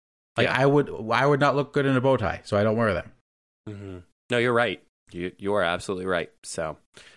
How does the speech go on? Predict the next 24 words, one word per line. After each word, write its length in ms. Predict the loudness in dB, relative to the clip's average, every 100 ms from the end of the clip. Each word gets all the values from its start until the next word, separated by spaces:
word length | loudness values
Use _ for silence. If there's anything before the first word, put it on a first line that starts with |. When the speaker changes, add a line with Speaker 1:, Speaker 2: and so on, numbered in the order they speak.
| _ _ _ _ _
Speaker 2:
Matt, 240 | -2 -2 -4 -6
I'm 140 | -4
happy 320 | -2 -4 -2
you 180 | -4 0
enlightened 440 | 0 0 -4 -4 -4
us 340 | -4 -8 -12 _ _ _
with 320 | -2 -2 -4 _ -2
A, 180 | 0 0
knowing 260 | 0 0
how 60 | -2
to 80 | -2
tie 200 | -2 -4
a 40 |
tie, 360 | -2 -2 -2 -6
but, 200 | -8 -10 -8
but 160 | -10 -6
B, 420 | -4 -2 -4 -8 _ _ _ _ _ _
just 300 | -4 -4 -6 _ _
telling 240 | -2 0
everybody 400 | -2 -2 -2 0
to 80 | -2
be 180 | -2 -4
a 40 | -4
man, 320 | -6 -8